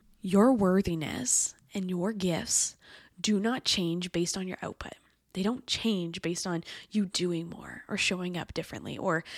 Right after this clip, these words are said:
you know, being a certain version of yourself, making a certain amount of money. You are worthy exactly as you are right now without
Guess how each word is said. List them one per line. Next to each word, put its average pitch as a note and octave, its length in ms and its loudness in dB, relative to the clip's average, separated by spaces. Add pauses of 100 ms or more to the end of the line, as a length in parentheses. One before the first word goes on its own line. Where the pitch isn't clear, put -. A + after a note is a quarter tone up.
(160)
you - 80 -6
know, D3+ 160 -4
being E3+ 600 2 (520)
a F#3+ 60 -4
certain F3+ 320 -2
version F3 320 -2
of E3 80 -10
yourself, - 440 -6
making G#3 380 -2
a F3+ 60 -2
certain - 260 -2
amount D#3 220 -4
of - 60 -12
money. - 360 -10 (480)
You G#3 220 2
are C#4 100 2
worthy F3+ 440 -2
exactly F#3 580 -2
as E3+ 240 -8
you F3 100 -6
are - 400 -10 (420)
right G3+ 320 0
now F#3+ 440 -10 (440)
without G3+ 640 2